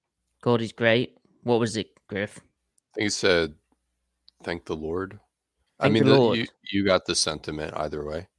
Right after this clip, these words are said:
Speaker 1: Yeah. So he was obviously, uh, happy with this. This news comes after, uh, Derek Carr re-signed. Well, no, did not re-sign. Derek Carr signed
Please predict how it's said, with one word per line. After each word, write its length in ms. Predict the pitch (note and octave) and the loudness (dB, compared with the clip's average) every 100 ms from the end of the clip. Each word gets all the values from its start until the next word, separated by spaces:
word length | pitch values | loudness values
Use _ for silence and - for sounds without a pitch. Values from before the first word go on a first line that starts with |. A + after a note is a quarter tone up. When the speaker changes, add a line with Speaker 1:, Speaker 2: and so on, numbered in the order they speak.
| _ _ _ | _ _ _
Speaker 1:
Yeah. 240 | G#2+ G2 E2+ _ _ _ _ _ _ | -6 -6 -6 _ _ _ _ _ _
So 200 | - A#2+ | 0 2
he 140 | C3 | 4
was 140 | C3 A#2+ | 2 0
obviously, 560 | A2+ A2 - G#2+ G#2+ | -2 -6 -6 -4 -4
uh, 260 | G#2+ - F#2 - - | -6 -8 -10 -14 -8
happy 380 | A#2+ A2+ A#2 | -4 -4 -4
with 120 | G#2+ A2 | -6 2
this. 380 | C#3 C#3+ C3+ - _ _ _ B2 | 4 4 2 -10 _ _ _ 0
This 440 | C#3 D#3+ - - - | 4 4 2 -8 -4
news 400 | C3+ B2+ B2 A#2 | -2 0 0 -4
comes 320 | - A#2+ A#2 - | -4 -4 -4 -2
after, 600 | A#2 A#2 - A#2 G#2+ F#2 - - | 0 0 -2 -2 -2 -4 -8 -8
uh, 100 | F#2+ - | -8 2
Derek 320 | B2 B2 A#2+ | 4 6 4
Carr 520 | - B2+ A#2+ B2 B2 B2+ _ _ _ _ | -2 2 4 6 4 -2 _ _ _ _
re-signed. 880 | A#2 A#2 - B2+ A#2+ A#2 A#2 - - _ _ _ | -8 -6 -6 -4 -2 -2 -4 -10 -16 _ _ _
Well, 280 | - C3+ A2+ | 2 4 4
no, 240 | G#2+ A2+ G2 G#2 - | 2 -4 -6 -8 -10
did 120 | - | -6
not 180 | A2+ - | -8 -8
re-sign. 480 | G2 - F#2 G2 - _ - B2+ | -12 -10 -8 -10 -12 _ -4 2
Derek 220 | B2 - | 2 2
Carr 200 | B2 - | -2 -2
signed 640 | - - A#2+ A#2 A2+ - | -2 2 2 2 -2 -10